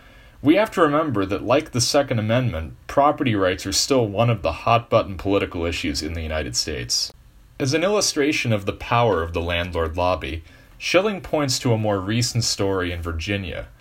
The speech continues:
where Republican Governor Glenn Youngkin vetoed a bipartisan bill from the state legislature that would have allowed municipalities to take direct legal action against landlords who don't respond to code violations within a reasonable time frame.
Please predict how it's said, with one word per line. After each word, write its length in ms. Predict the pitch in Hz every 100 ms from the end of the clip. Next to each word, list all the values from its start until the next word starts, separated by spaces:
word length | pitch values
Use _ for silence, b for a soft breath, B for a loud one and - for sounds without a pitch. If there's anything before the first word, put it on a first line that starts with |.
| b -
where 140 | 117 110
Republican 600 | 110 - 160 160 123 104
Governor 360 | 104 101 101
Glenn 380 | 90 95 110 135
Youngkin 560 | 123 107 113 117 90 82
vetoed 460 | 92 123 113 87
a 80 | 87
bipartisan 880 | 85 92 92 - 120 135 127 123 95
bill 260 | 101 101 90
from 160 | 104
the 80 | 92
state 340 | - 120 117
legislature 720 | 107 113 113 - 87 80 -
that 160 | 92 85
would 160 | 131 147
have 80 |
allowed 340 | 123 110 104 104
municipalities 920 | 98 110 117 - 123 131 107 78 80
to 100 | 101
take 260 | - 104 -
direct 440 | 98 104 135 -
legal 340 | 127 117 104
action 380 | 101 101 - 95
against 280 | 80 87 -
landlords 680 | 101 110 113 90 80 78 -
who 100 | 90
don't 320 | 107 107 -
respond 420 | 95 - 101 85
to 80 | 80
code 320 | - 139 127
violations 720 | 80 80 78 76 76 92 82
within 260 | 82 107 92
a 60 |
reasonable 560 | 87 95 101 104 85 78
time 340 | - 95 98
frame. 440 | 92 85 60 60